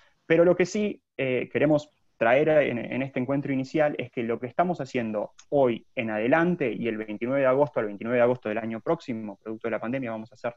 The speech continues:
todas las acciones de forestación, es ni más ni menos que fortalecer redes. Tejer redes, intercambiar experiencias, construir un nue-, una nueva racionalidad ambiental a partir de ese intercambio de sabidurías y,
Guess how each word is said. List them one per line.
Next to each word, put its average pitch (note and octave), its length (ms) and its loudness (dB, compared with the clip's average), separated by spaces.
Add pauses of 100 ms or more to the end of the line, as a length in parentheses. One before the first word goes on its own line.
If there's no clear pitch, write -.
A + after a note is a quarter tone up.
todas A2+ 120 -8
las A2 120 -14
acciones A#2+ 240 -12
de A#2+ 80 -14
forestación, C#3 680 -6 (300)
es C3 140 -4
ni C3+ 120 -2
más D#3 160 -2
ni D3+ 100 -6
menos D3+ 200 -4
que A#2+ 140 -16
fortalecer A2+ 640 -10 (100)
redes. G2 420 -12 (380)
Tejer D#3+ 380 -2
redes, D#3+ 400 0 (160)
intercambiar A#2 600 -2
experiencias, C3+ 640 -4
construir B2 460 -6
un B2+ 180 -4
nue-, C#3 160 -2
una B2 220 -4
nueva C3+ 200 -2
racionalidad A2+ 600 -6
ambiental A#2 680 -4
a G2+ 140 -12
partir A2 240 -6
de B2 80 -6
ese B2+ 160 -10
intercambio A#2+ 460 -6
de - 20 -8
sabidurías A2+ 600 -8
y, G#2 60 -8